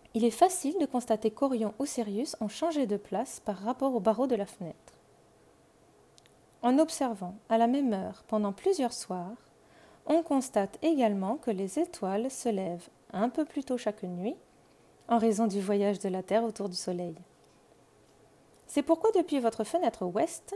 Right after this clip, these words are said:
vous pouvez voir Orion loin sur la gauche au moment du coucher en février, alors qu'en mars,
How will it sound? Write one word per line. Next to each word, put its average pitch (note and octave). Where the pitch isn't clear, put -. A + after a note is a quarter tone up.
vous D4+
pouvez B3+
voir G3+
Orion A#3+
loin A3
sur B3
la G#3
gauche G#3+
au C4
moment G#3+
du F#3+
coucher -
en G#3+
février, G3
alors C#4
qu'en A3
mars, G3+